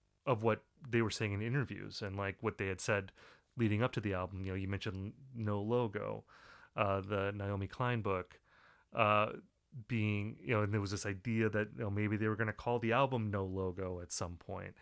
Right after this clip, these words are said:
Um, and I, I mean, I think it's important to, to say that if you hear that stuff in the album, it doesn't mean it's not there. You know, I, I, I am a believer in the idea that, like, what listeners believe, like, if, if enough listeners believe a song is about something,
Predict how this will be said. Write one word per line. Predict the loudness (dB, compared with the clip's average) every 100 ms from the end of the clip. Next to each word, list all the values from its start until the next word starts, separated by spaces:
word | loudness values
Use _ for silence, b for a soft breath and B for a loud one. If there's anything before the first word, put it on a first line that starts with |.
| B B B B B 0
Um, | 2 2 0 -6 B B 2
and | 4
I, | 6
I | 6
mean, | 6
I |
think | 6 0
it's | -2
important | 0 0 0
to, | 0 0 -4
to | -4
say | 2 4 4
that | 4 2 0 _ _ _ _
if | -2 0
you | -2
hear | -2 -2 2
that | 2 2
stuff | 0 0
in | 0
the | -2
album, | 2 2 2 0
it |
doesn't | 0 0 0
mean | -2 -2
it's | -4
not | -8 -8 -6
there. | -4 -4 -6 -10 -10
You | -6
know, | -4 0
I, | 0 0 -2
I, | -2 0
I | 4 6
am | 6 4
a |
believer | 2 4 4 4
in | 4
the | 4
idea | 2 2 2 2
that, | 2 0 0
like, | -2 -4 -12 B B B B B _
what | 2 2 0
listeners | 2 2 4 2 2
believe, | 0 -2 0 0 -2 2
like, | 4 6
if, | 4 0
if | 0
enough | 2 2 0
listeners | 0 0 0 -2 -2
believe | -4 -2 -2 -2
a |
song | -2 -2 -2
is | -4
about | -4 -4 -6
something, | -12 -12 -10 -10